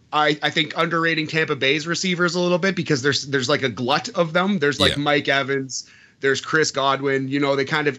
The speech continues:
Speaker 1: eat into each other's targets. So it's like, you, you don't avoid Tampa Bay receivers because there's too many of them, because they're all going to eat. They will all eat bread, Boris.
Speaker 2: Yep. A hundred percent. Thousand percent.
Speaker 1: All right, that's pretty much,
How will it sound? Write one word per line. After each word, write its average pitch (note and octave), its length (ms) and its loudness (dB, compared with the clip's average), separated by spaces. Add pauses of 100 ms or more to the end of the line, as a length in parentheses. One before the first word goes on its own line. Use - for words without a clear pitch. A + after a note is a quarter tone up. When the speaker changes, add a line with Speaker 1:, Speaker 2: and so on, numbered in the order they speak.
Speaker 1:
eat D#3 260 -6 (180)
into D#3 300 0
each C3 220 2
other's D3 500 0 (100)
targets. D#3+ 600 -2 (220)
So E3+ 220 2
it's E3 120 0
like, D#3 240 0
you, D#3 220 -4
you A3 160 -14
don't G3+ 420 2
avoid E3 540 2 (220)
Tampa C#3 260 -2
Bay C3 160 0
receivers A2+ 540 -6
because B2+ 320 -2
there's B2 180 -2
too D3 180 -2
many A2+ 280 0
of F#2+ 80 -6
them, F#2 180 -8 (180)
because D#3 220 0
they're F#3 180 0
all F#3 240 4
going E3 240 2
to D3+ 180 -4
eat. B2+ 300 -10 (400)
They D#3 100 2
will F3+ 140 4
all F3+ 300 4
eat D3+ 260 -8
bread, G#2+ 340 -6 (140)
Boris. F#2 400 -8 (640)
Speaker 2:
Yep. E2 80 -6
A - 20 -6
hundred D2+ 200 -8
percent. - 480 -12 (600)
Thousand D#3 280 0
percent. A3 160 2
Speaker 1:
All D4 60 4
right, D4+ 180 4
that's G#3+ 180 -2
pretty C#4+ 220 0
much, C4 360 0